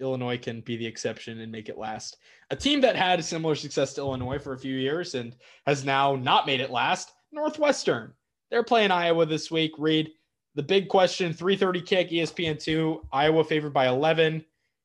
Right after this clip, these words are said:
Will anybody score a touchdown? Is eleven the, the spread for Illinois, for Iowa to cover, or is eleven the over under? That's my question. Uh, do you see a touchdown in this game, Reed? I know that's a stupid question, but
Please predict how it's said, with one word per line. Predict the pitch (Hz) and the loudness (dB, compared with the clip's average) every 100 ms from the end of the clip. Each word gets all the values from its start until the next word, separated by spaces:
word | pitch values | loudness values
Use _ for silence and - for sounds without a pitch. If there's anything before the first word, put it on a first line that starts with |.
| _ - | _ -10
Will | 139 - | -6 -2
anybody | 160 202 214 | 2 4 4
score | 202 - 185 | 2 2 2
a | |
touchdown? | 175 180 - 117 104 - _ _ _ - - 185 | 4 0 0 -4 -4 -12 _ _ _ -20 -6 0
Is | 170 | 2
eleven | 170 185 220 240 220 - 147 | 4 6 6 6 4 -2 -4
the, | 139 143 135 - | -4 -2 -4 -6
the | 131 | -8
spread | 127 - - 147 165 180 | -6 -6 0 4 4 2
for | 156 147 | 0 -2
Illinois, | 139 156 156 151 151 - | 2 2 2 0 -2 -4
for | 147 | -2
Iowa | 127 147 151 | 2 4 4
to | 123 | 2
cover, | - 151 226 262 | 0 2 2 2
or | 160 | 2
is | 151 135 | 0 0
eleven | 135 143 175 156 | 0 2 2 2
the | 147 | 2
over | 156 131 | 2 2
under? | 160 147 101 | 2 0 -4
That's | 113 180 - | 0 0 0
my | 139 | -4
question. | 156 - 117 - 127 143 - - - | -4 -6 -12 -10 -12 -12 -18 -20 -4
Uh, | 151 156 143 139 123 - - _ _ _ _ _ _ _ _ - | 2 4 6 4 0 -10 -20 _ _ _ _ _ _ _ _ -16
do | 135 | -6
you | 160 | -2
see | 196 | 0
a | 170 | 2
touchdown | 170 - 185 | 2 2 0
in | 180 | 0
this | 185 | 0
game, | 202 190 | 0 2
Reed? | 202 220 - _ | 4 2 -2 _
I | 127 | -2
know | 147 | 4
that's | 180 175 | 4 4
a | |
stupid | - - 165 147 | -4 -4 -4 0
question, | 185 175 - 117 | 2 2 0 -6
but | 113 117 104 | -6 -6 -8